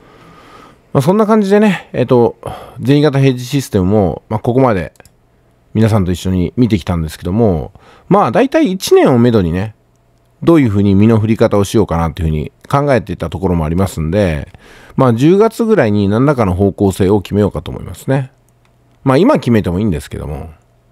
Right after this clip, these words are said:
うん、まあ、せっかく百十八ドル五五五まで来たんで、まあ、なくなってもいいんで、百二十までちょっと粘ろうかなっていうところですね。はい。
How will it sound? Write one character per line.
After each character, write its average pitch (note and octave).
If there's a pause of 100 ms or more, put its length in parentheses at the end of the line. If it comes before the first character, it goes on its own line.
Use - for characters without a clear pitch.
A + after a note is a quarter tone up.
(140)
う G#2
ん、 F#2+
ま G#2
あ、 - (1160)
せ -
っ -
か C3
く D#3+ (680)
百 C3
十 D3+
八 D3+
ド D3+
ル F2 (540)
五 A#2
五 A#2+
五 A#2+
ま F#2
で D2
来 -
た E2+
ん C#2
で、 G1+ (680)
ま G2
あ、 -
な C3
く -
な A#3+
っ -
て -
も B2+
い C#3
い C3
ん A2
で、 E2+
百 G#2+
二 D3+
十 B2
ま G#2
で D#2
ち -
ょ F#2+
っ -
と D#2
粘 F2+
ろ C3
う -
か D2+
な C#2+
っ -
て -
い -
う -
と -
こ -
ろ A#2
で -
す -
ね。 A2+ (600)
は A2+
い。 -